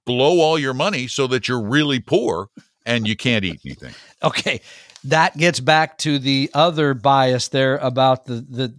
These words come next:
Speaker 2: the, don't have to, anyway, to lose weight or to save money. You can start. You don't have to lose a lot. You just do something, which, anyway, that's a whole other show, I guess. But, okay, fair enough. You wanna
Speaker 1: Talking
Speaker 2: take
Speaker 1: real weight loss.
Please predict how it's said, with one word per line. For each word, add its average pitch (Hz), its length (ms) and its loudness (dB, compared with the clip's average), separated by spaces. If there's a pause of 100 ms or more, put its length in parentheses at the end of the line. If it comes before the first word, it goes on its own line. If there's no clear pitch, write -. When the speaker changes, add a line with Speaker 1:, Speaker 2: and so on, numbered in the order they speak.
(220)
Speaker 2:
the, 147 100 -18 (760)
don't 185 260 0
have 170 320 -4
to, 160 100 -8 (140)
anyway, 85 300 -12
to 160 120 -4
lose 165 300 2
weight 165 300 0
or 143 100 0
to 139 80 -2
save 143 320 0
money. 139 220 0
You 151 160 -2
can 233 160 -2
start. - 480 -2 (440)
You 170 140 2
don't 220 80 2
have 196 140 2
to 190 80 -2
lose 180 220 0
a 165 60 4
lot. 151 460 0
You 156 80 -6
just 156 220 -2
do 175 120 -4
something, - 580 -2
which, 131 340 -4
anyway, 117 220 0
that's 104 140 -8
a 113 60 -4
whole 117 180 0
other 90 240 -4 (540)
show, 82 380 -6 (100)
I 92 140 -10
guess. 78 280 -12
But, - 220 -14 (180)
okay, 131 320 -6
fair 120 200 -6
enough. 80 160 -14 (200)
You 101 120 0
wanna 160 160 2
Speaker 1:
Talking - 0 -
Speaker 2:
take 170 120 2
Speaker 1:
real 107 140 2
weight 147 220 0
loss. 120 400 -4